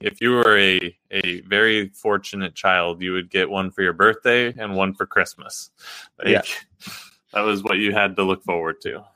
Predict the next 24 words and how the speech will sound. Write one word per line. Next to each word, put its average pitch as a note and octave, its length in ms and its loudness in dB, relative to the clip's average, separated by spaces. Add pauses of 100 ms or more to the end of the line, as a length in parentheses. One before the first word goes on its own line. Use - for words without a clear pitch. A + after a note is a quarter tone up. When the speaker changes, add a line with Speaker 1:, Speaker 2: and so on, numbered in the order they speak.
(160)
Speaker 1:
And A#2 160 -2
you C#3 80 4
had D#3+ 100 6
Speaker 2:
Yeah. C3 60 4
Speaker 1:
to C3 80 0
play D#3 280 2
that A2+ 320 2
game A2 580 -2
or A2 220 0
those A2 320 0
two E3+ 220 -6
games A2 560 -6 (260)
for A#2+ 100 -2
the A#2 100 -2
rest A2+ 280 2
of A2+ 60 -8
the A2+ 80 -2
year. A#2 300 2
So - 120 -12
you G#2 80 -4
better A#2 220 0
choose A2 280 -6
wisely. G#2 500 0 (380)
Speaker 2:
Right. F#2+ 240 2